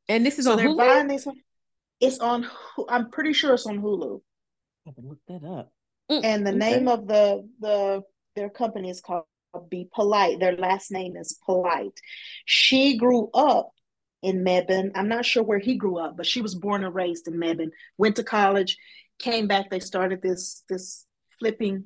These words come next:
Speaker 2: company. They call it fifty fifty. That's the name of it. So they flip a house, um, in fifty days
Speaker 1: Mm-hmm.
Speaker 2: for fifty K.
Speaker 1: Oh, man.
Speaker 2: Yeah. So it's, it's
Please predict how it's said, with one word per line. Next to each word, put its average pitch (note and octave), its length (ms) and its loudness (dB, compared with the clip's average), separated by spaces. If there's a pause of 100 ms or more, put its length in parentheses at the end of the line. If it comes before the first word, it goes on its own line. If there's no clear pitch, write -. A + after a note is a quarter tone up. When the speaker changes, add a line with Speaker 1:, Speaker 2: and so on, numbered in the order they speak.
(100)
Speaker 2:
company. G3+ 260 2
They F#3+ 100 6
call G#3 220 2
it F#3+ 140 -4
fifty C4 260 -2
fifty. G#3+ 400 -2
That's F3 200 0
the G3+ 80 -6
name F3 280 -2
of C3+ 200 -6
it. G3 140 -12 (640)
So G3+ 280 4
they F#3 340 6 (500)
flip D4 260 0
a C#4 100 2
house, A#3 720 -2 (200)
um, E3+ 500 0 (1160)
in F#3+ 280 -10 (240)
fifty C4 440 -8
days A#3+ 1000 0 (340)
Speaker 1:
Mm-hmm. D#3+ 260 -2 (180)
Speaker 2:
for G#3 160 4
fifty A#3 480 -4
K. E3 540 -2 (520)
Speaker 1:
Oh, C#3+ 340 -2
man. C#3+ 540 -6 (720)
Speaker 2:
Yeah. E3+ 380 -4 (460)
So E3+ 320 -6
it's, - 280 0
it's C4 200 0